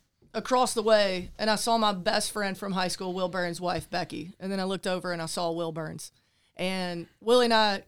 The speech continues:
grew up in a tiny little town. He's doing big things as a producer and, and a filmmaker. And just to have somebody there that's from where you're from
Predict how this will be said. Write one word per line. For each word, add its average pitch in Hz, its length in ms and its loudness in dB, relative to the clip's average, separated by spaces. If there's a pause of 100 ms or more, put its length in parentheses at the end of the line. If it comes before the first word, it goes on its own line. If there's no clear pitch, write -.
(120)
grew 226 300 4
up 220 300 4 (600)
in 196 120 -4
a 190 60 -6
tiny 247 280 0
little 233 160 2
town. 214 400 0 (460)
He's 240 180 -2
doing 220 300 0
big 208 200 -4
things 214 380 -2
as 180 120 -6
a 185 40 -6
producer 196 560 -4 (840)
and, 196 200 -4
and 196 160 -4
a - 40 -6
filmmaker. 202 720 0
And 190 440 -2 (540)
just 175 200 0
to 285 100 4
have 220 400 2
somebody 240 400 0
there 180 560 -4 (120)
that's 202 240 -2
from 226 380 2
where 214 200 -2
you're 185 180 -6
from 190 540 -10